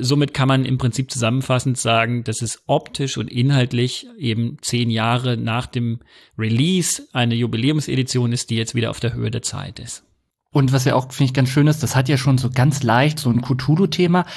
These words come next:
Speaker 2: aber es
Speaker 1: Mhm.
Speaker 2: kann halt auch, es können halt auch Familien spielen, ne? Die meisten sind ja eher so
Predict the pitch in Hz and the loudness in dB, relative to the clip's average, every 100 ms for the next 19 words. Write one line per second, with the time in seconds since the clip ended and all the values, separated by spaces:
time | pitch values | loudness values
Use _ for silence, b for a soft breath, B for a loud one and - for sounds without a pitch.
0 | 127 B 123 143 123 143 143 143 - 127 | -10 B 0 2 2 4 4 4 4 4
1 | 131 147 170 190 151 143 139 147 107 101 | 2 4 4 4 2 4 4 4 2 0
2 | - 104 104 156 127 117 123 165 - 131 | 0 2 4 4 4 4 4 2 2 2
3 | 139 131 123 131 127 | 4 4 4 4 2